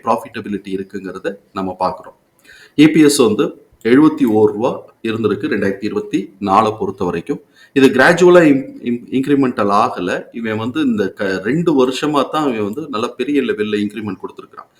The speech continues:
மூணு வருஷமான்னு சொல்லலாம். அதுக்கு முன்னாடி பார்த்தோம்னா ஏழு புள்ளி மூணு, ஆறு புள்ளி ஆறு அப்படின்னு சொல்லிட்டு இருந்திருக்கிறான். ஒரு ரெண்டு வருஷம் மாத்திரம் டபுள் டிஜிட்ல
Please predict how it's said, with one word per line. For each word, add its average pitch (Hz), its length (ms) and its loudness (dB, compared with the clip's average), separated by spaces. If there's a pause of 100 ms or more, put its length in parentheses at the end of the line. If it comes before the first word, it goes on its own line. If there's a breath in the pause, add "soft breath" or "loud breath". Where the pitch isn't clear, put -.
(320 loud breath)
மூணு 147 280 8
வருஷமான்னு 117 440 2
சொல்லலாம். 87 420 -6 (240 soft breath)
அதுக்கு 127 260 2
முன்னாடி 143 260 6
பார்த்தோம்னா 131 420 0 (240)
ஏழு 131 260 4
புள்ளி 123 220 -4
மூணு, 123 260 -2
ஆறு 123 280 0
புள்ளி 113 280 -4
ஆறு 110 360 -2
அப்படின்னு 113 340 -8
சொல்லிட்டு 113 480 -4
இருந்திருக்கிறான். 110 480 -10
ஒரு 117 220 -4
ரெண்டு 110 260 -2
வருஷம் 117 280 -10
மாத்திரம் 120 280 -6
டபுள் 127 240 -4
டிஜிட்ல 123 460 -8